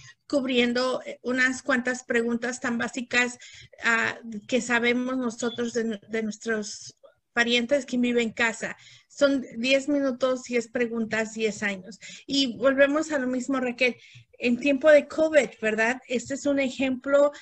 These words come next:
de el beneficio de hacernos contar. Debemos hacernos contar porque los hospitales están necesitando esta ayuda, porque las escuelas están necesitando esta ayuda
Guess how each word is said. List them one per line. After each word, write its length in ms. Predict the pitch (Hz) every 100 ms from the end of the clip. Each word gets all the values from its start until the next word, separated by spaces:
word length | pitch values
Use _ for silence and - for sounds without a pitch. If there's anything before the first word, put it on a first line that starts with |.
| - -
de 520 | 226 247 240 226 214 -
el 140 | 226
beneficio 920 | 233 233 233 226 - 302 330 - 247 233
de 80 |
hacernos 580 | 220 214 262 247 240 226
contar. 480 | - 220 202 214 - _ - - _
Debemos 460 | 247 254 262 302 311
hacernos 440 | 254 254 254 254
contar 360 | - 233 233 233
porque 220 | 240 240
los 200 | 240 233
hospitales 680 | 233 - 240 262 294 302 -
están 260 | 233 240
necesitando 640 | 226 220 220 220 214 214 202
esta 160 | 202
ayuda, 320 | 214 202 202 190
porque 240 | - -
las 260 | 226 214 226
escuelas 600 | 214 - 285 285 254 233
están 320 | 220 269 254
necesitando 720 | 254 247 226 226 - 262 302
esta 240 | 269 - 214
ayuda 380 | 220 233 233